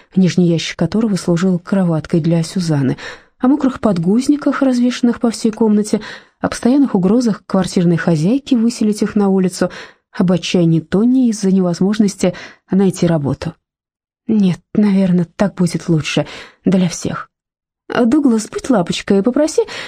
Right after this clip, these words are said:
принести мне еще сигарет, хорошо? У меня, похоже, закончилась мелочь". Когда официант принес сигареты, оставив на столе сдачу, она окинула деньги жадным взглядом, ведь этого ей вполне хватило бы, чтобы купить еды на несколько дней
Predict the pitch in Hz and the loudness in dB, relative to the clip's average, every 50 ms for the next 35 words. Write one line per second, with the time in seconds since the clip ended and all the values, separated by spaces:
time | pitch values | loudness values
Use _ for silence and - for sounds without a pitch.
0 | - - _ - 262 240 233 226 220 - 240 220 214 220 214 214 - 226 208 - | -16 -8 _ 0 2 4 4 2 2 0 2 2 2 2 0 0 -2 -2 -2 0
1 | 202 196 208 196 180 165 160 - - 214 233 247 - - 370 359 _ _ _ _ | 0 0 2 2 0 0 -2 -2 -2 -2 -2 -2 -2 -4 -6 -6 _ _ _ _
2 | _ - 254 226 214 214 220 208 214 226 202 - 208 190 190 185 196 196 - - | _ 0 2 2 4 4 2 2 0 -4 -4 -2 -2 0 0 0 -2 -2 -2 -2
3 | 190 180 - - 196 190 - - 170 143 135 - - - - - - _ _ _ | -2 -2 -2 -2 -2 -4 -2 -2 -2 -2 -2 -4 -4 -8 -12 -16 -18 _ _ _
4 | _ _ _ _ _ _ - _ - 175 156 151 151 147 139 - - - - 165 | _ _ _ _ _ _ -20 _ -6 -4 -2 -2 -2 -2 -4 -6 -10 -8 -4 -4
5 | 156 143 - - 165 160 156 151 147 - - 165 151 151 147 151 165 226 - - | -4 -4 -4 -4 -2 -2 0 -2 -4 -4 -6 -4 -2 -2 0 0 -2 -2 -4 -6
6 | 160 - - - 156 147 143 - 160 147 - - 165 156 147 151 147 151 151 160 | -6 -6 -4 -4 -2 -2 0 -2 -2 -4 -2 -4 -4 -2 -2 -2 -2 -2 -2 -2
7 | 214 - - - - - - - - - - - _ - 277 262 277 285 269 - | -2 -2 -4 -6 -6 -6 -12 -12 -12 -14 -18 -20 _ -2 0 2 2 2 2 2
8 | 269 262 247 240 214 - 254 277 254 240 208 214 214 202 196 196 190 175 170 180 | 2 4 2 2 2 2 2 4 4 2 2 0 2 2 4 2 2 0 0 0
9 | 190 185 202 240 285 277 262 240 208 185 185 180 - - 233 - - 190 185 180 | 0 0 0 0 0 0 0 2 2 0 0 -2 -4 -10 -6 -2 0 0 2 2
10 | 202 208 202 - - - - - - _ - - - 254 233 240 247 240 - - | 2 0 0 -4 -12 -16 -16 -18 -20 _ -20 -4 0 2 4 4 2 2 2 0
11 | 190 180 - - 226 202 175 165 175 165 - - - 185 170 170 175 - - 175 | -2 0 0 0 0 0 2 0 -2 -2 -4 -2 -2 0 0 0 0 0 -2 -2
12 | - - 170 - - 196 175 - 160 135 135 135 147 143 139 - - 156 - - | 0 -2 -4 -2 -2 -2 0 2 0 0 2 0 -2 -2 -4 -6 -6 -4 -4 -4
13 | 156 143 156 156 151 143 | -2 0 0 0 -2 -4